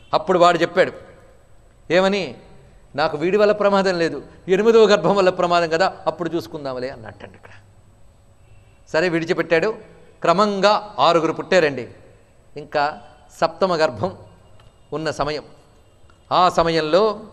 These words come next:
ఒక విషయం జరుగుతున్నది. ఈయన గారు వచ్చేట నారదుల వారు ఆ సమయంలో.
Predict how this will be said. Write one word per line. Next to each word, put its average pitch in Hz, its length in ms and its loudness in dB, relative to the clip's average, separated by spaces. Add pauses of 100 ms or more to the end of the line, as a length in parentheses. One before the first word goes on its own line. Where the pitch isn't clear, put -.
(360)
ఒక 143 100 -4
విషయం 147 380 -6
జరుగుతున్నది. 139 520 -6 (760)
ఈయన 160 240 -2
గారు 175 140 2
వచ్చేట 165 340 -2
నారదుల 160 380 0
వారు 151 180 2
ఆ - 20 0
సమయంలో. 131 480 -8